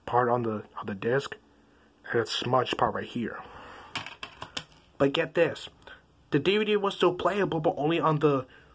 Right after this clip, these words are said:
Walt Disney Home Entertainment logo and the Fast Play selection.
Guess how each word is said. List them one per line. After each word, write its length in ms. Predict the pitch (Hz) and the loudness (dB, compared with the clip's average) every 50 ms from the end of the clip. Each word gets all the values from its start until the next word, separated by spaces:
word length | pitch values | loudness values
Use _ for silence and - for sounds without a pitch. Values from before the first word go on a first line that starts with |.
| _ - _ _ - | _ -20 _ _ 2
Walt 200 | 131 156 156 160 | 2 2 2 2
Disney 180 | 165 151 147 | 0 -2 -2
Home 220 | - - 151 156 156 | -4 -2 -2 -2 0
Entertainment 440 | 143 139 - - 147 143 156 151 | -2 -2 -4 -6 -6 -6 -4 -2
logo 260 | 156 160 156 165 165 143 | -2 -2 -2 -2 -4 -4
and 200 | 131 135 135 139 | -6 -6 -4 -2
the 300 | 139 135 131 123 120 123 - - _ _ _ _ _ _ _ - - - - - _ _ _ _ _ _ _ _ _ | -2 -2 -2 -4 -8 -10 -14 -20 _ _ _ _ _ _ _ -20 -20 -20 -20 -20 _ _ _ _ _ _ _ _ _
Fast 380 | - 139 143 160 151 - - | 0 2 2 2 2 0 -4
Play 180 | - - 123 113 | -6 -6 -6 -6
selection. 600 | 107 - 127 110 104 101 - - - 101 110 131 | -4 -6 -6 -6 -6 -8 -8 -10 -10 -10 -12 -14